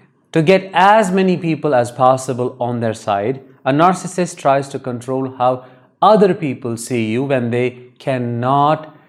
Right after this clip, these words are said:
control you directly. As far as Sophie is concerned, her pattern has been the same. In one of her videos, she describes herself as an introvert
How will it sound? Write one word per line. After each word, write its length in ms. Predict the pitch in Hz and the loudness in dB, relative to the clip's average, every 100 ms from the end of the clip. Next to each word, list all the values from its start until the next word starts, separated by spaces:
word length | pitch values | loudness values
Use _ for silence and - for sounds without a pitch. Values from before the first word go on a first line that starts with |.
| _ - | _ -8
control 540 | 127 117 - 113 110 | -6 -6 -4 -2 -2
you 160 | 110 117 | -4 0
directly. 540 | 143 156 123 104 - _ _ _ _ | 2 2 0 -10 -20 _ _ _ _
As 280 | 139 135 120 | 2 2 0
far 240 | 139 127 | 0 2
as 240 | 123 113 - _ _ _ | 2 -4 -10 _ _ _
Sophie 640 | - 208 247 247 190 151 | 0 4 4 4 0 0
is 160 | 123 120 | -4 -6
concerned, 600 | - 113 - 117 110 143 131 | -6 -6 -6 -4 -4 -6 -2
her 140 | 131 127 | -2 -2
pattern 480 | 143 135 127 127 127 | 0 -2 -2 -6 -8
has 320 | 123 117 110 | -6 -6 -6
been 220 | 113 110 | -8 -8
the 100 | 120 | -8
same. 560 | 117 180 143 95 - _ _ _ 160 | -6 -4 -4 -6 -14 _ _ _ 2
In 180 | 170 | 6
one 160 | 190 254 | 6 6
of 100 | 262 | 4
her 100 | 180 | 2
videos, 460 | 165 147 123 127 - | 2 2 2 0 0
she 140 | 165 | -2
describes 640 | 143 147 - 127 131 131 | -2 -4 2 2 2 -2
herself 440 | 135 113 - 117 117 | -8 -6 -2 -2 -2
as 180 | 120 127 | -4 -4
an 100 | 113 | -4
introvert 640 | 135 131 110 110 123 - | -4 -4 -2 0 0 -2